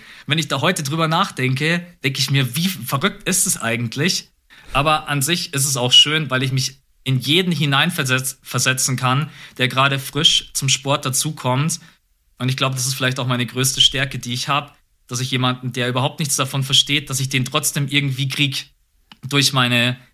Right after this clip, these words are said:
Art und auch einfach, dass ich bei niemandem sage, selbst wenn der gar nichts weiß, versuche ich dem zu helfen. Und, ähm, genau, um deine Frage zu beantworten, N B A two K, drei Jahre und dann hab ich so ganz vorsichtig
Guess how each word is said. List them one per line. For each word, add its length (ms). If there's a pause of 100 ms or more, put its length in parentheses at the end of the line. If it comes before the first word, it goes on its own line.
(240)
Art 420
und 140
auch 160
einfach, 360
dass 180
ich 140
bei 100
niemandem 380
sage, 440
selbst 260
wenn 140
der 160
gar 260
nichts 280
weiß, 420 (200)
versuche 280
ich 80
dem 200
zu 140
helfen. 360
Und, 680
ähm, 280 (480)
genau, 240
um 100
deine 180
Frage 300
zu 140
beantworten, 580
N 180
B 140
A 40
two 140
K, 460
drei 220
Jahre 540 (300)
und 120
dann 100
hab 100
ich 140
so 240
ganz 380
vorsichtig 800